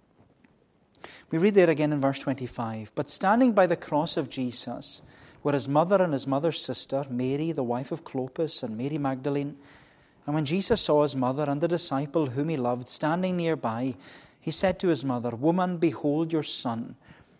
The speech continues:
Then he said to the disciple, 'Behold your mother.' And from that hour the disciple took her to his own home." So as love was looking up, love was looking down.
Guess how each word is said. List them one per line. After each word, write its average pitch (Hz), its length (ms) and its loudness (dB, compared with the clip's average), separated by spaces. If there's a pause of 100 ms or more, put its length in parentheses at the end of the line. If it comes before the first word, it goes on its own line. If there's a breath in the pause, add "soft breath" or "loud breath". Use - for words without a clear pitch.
(240 soft breath)
Then 143 120 0
he 160 80 -2
said 156 280 -4
to 175 100 -2
the 165 100 0
disciple, 127 580 -4
'Behold 147 720 -2
your 151 100 -2
mother.' 120 400 -6 (720 soft breath)
And 143 120 -2
from 143 180 -2
that 143 240 -2
hour 127 280 0
the 113 180 -8
disciple 123 680 -6 (140)
took - 260 -6
her 123 240 -10 (760 soft breath)
to 151 120 -8
his 123 140 -4
own 113 200 -6
home." 123 440 -6 (2250 loud breath)
So 185 140 0
as 139 120 0
love 208 280 4
was 220 200 4
looking 180 360 4
up, 139 260 -2 (920)
love 160 280 4
was - 340 -2
looking 156 400 -2
down. 120 420 -4